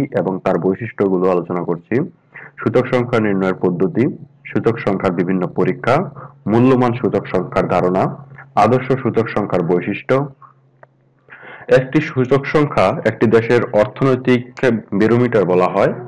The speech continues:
এটির ব্যাখ্যা, সূচক সংখ্যা নির্ণয়ের কিছু পদ্ধতি এবং জীবনযাত্রা ব্যয় সূচক সংখ্যা কি এর ধারণা, এই বিষয়গুলো আজকে আমরা ক্লাসে আলোচনা করব। তো সকল শিক্ষার্থীকে আজকে ক্লাসে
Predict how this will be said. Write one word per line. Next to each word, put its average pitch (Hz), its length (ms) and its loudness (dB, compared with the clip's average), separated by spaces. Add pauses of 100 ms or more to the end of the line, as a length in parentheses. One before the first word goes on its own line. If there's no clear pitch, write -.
(280)
এটির 110 280 2
ব্যাখ্যা, 92 360 0 (580)
সূচক 131 360 0
সংখ্যা 117 320 0
নির্ণয়ের 98 360 0
কিছু 95 160 0 (120)
পদ্ধতি 98 380 0 (360)
এবং 113 120 4 (120)
জীবনযাত্রা 107 560 2 (800)
ব্যয় 117 240 6
সূচক 110 240 -2 (100)
সংখ্যা 85 360 -2
কি 113 120 2 (420)
এর 90 60 2 (120)
ধারণা, 82 300 -2 (560)
এই 131 160 4
বিষয়গুলো 110 400 2 (120)
আজকে - 280 -4
আমরা 87 180 0 (120)
ক্লাসে 92 300 0
আলোচনা 87 360 -2
করব। 98 180 -2 (580)
তো 95 60 -4 (120)
সকল 123 240 4 (440)
শিক্ষার্থীকে 117 600 0 (160)
আজকে - 180 -2 (100)
ক্লাসে 101 260 0